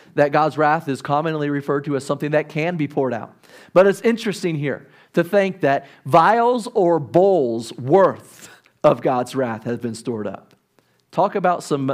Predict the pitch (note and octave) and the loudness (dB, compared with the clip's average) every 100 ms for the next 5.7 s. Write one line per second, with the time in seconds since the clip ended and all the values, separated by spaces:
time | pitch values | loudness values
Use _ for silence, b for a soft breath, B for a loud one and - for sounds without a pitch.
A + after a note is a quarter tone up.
0 | - - C3+ D#3+ D3+ C3+ B2 B2+ B2+ - | -4 -6 -4 -2 -2 -2 -4 -2 -4 -4
1 | D3 C3+ B2 A#2+ C3 C3+ - - - _ | -4 -4 -6 -2 -2 -2 -6 -10 -12 _
2 | b b b b b - D#3+ E3+ F3+ E3 | b b b b b 0 0 2 2 2
3 | - D#3 D3+ C#3 C3+ C3 B2 A#2+ b b | 2 2 4 2 2 0 -2 -6 b b
4 | b C#3 D#3 D3+ C#3 C3+ A#2+ A#2 A#2 A#2 | b -2 0 0 0 0 0 0 -2 -4
5 | - C3+ C3+ C#3 C3+ B2+ B2 | -6 -4 -2 -2 -4 -4 -6